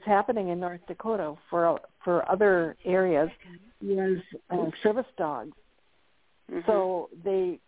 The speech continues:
Speaker 1: gently, there was a team of people in, that introduced a service dog to her, and slowly then, with her interaction with the dog, then they were able to draw her out. And I took that from research that I did. I didn't just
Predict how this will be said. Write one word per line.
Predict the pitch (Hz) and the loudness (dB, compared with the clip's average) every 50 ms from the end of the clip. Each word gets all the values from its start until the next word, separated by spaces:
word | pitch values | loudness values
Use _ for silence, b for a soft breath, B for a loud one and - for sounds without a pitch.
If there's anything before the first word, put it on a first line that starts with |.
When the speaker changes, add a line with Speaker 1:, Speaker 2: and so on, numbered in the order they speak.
| _ _ - | _ _ -8
Speaker 1:
gently, | 208 208 214 214 - - 196 180 165 | -8 -8 -8 -10 -8 -6 -4 -4 -2
there | 156 170 185 | -2 -2 -2
was | 175 175 160 | -2 -2 -4
a | 170 - - | -4 -6 -4
team | - 247 262 277 269 | -2 0 2 2 2
of | 247 233 - | 0 0 -2
people | 233 240 220 - 190 170 151 160 165 - _ _ _ _ _ _ _ _ _ _ _ _ _ _ _ _ _ | -6 -6 -2 -2 -2 -2 -2 -4 -10 -16 _ _ _ _ _ _ _ _ _ _ _ _ _ _ _ _ _
in, | 190 185 185 175 170 170 175 - - _ _ - 170 | 2 2 4 4 2 0 -4 -6 -8 _ _ -10 0
that | - 196 180 170 - - - - _ _ _ _ _ _ _ _ _ _ _ _ _ | 2 2 2 2 -2 -8 -18 -20 _ _ _ _ _ _ _ _ _ _ _ _ _
introduced | 214 196 220 208 190 196 196 185 - - | -4 0 0 0 2 2 0 0 -2 -8
a | 180 170 - | -10 -10 -6
service | - 208 220 247 240 226 - _ | -4 -2 -2 -2 -4 -6 -4 _
dog | 196 175 170 165 160 - | 2 2 2 2 -2 -6
to | 170 | -10
her, | 165 170 160 156 | -8 -6 -6 -6
and | 147 147 147 - - - - | -6 -8 -10 -14 -20 -8 0
slowly | 190 196 214 247 285 254 196 151 135 147 151 - | 2 4 4 4 4 2 0 -2 -4 -6 -8 -8
then, | 160 160 156 160 156 160 175 - _ _ _ _ _ _ _ _ | -6 -6 -6 -6 -8 -10 -14 -18 _ _ _ _ _ _ _ _
with | - 196 196 | -6 -6 -2
her | 208 196 190 190 | 0 2 2 2
interaction | 190 185 180 175 170 160 165 170 - - 185 180 | 2 2 -2 -2 0 -2 -2 -2 -2 -6 -4 -2
with | 175 170 - | -2 -2 -2
the | - 165 | -4 -2
dog, | 165 165 160 170 180 190 202 196 190 | 2 4 4 4 4 4 2 0 -2
then | 180 170 160 160 160 | 0 0 0 0 0
they | 160 160 | 0 0
were | 160 165 147 - | 0 0 0 0
able | 156 170 165 165 | -2 -2 -2 -2
to | 165 160 | -4 -4
draw | 151 - 170 160 147 143 160 | -4 2 2 4 4 2 0
her | 160 151 143 | -4 -6 -6
out. | 143 151 175 170 113 - - - _ _ _ _ _ _ _ _ _ | -6 -6 -6 -8 -10 -10 -12 -18 _ _ _ _ _ _ _ _ _
And | - 202 | 2 4
I | 202 233 302 | 4 4 4
took | - - 311 - - _ | 2 -2 -4 -6 -2 _
that | 226 202 180 180 - - - _ | 2 4 4 2 0 -6 -14 _
from | - 196 180 170 170 160 147 - - _ - | 0 0 0 0 -2 -6 -10 -14 -18 _ -4
research | 202 208 247 233 - - 196 175 - - - | -2 -2 -2 0 0 0 0 0 0 -4 -8
that | - 175 165 | -4 2 2
I | 160 160 | 2 2
did. | 156 160 151 151 - | 2 0 -4 0 2
I | 165 165 185 | 4 4 4
didn't | 226 226 208 185 | 2 0 -2 -4
just | 175 175 - | -6 -6 -8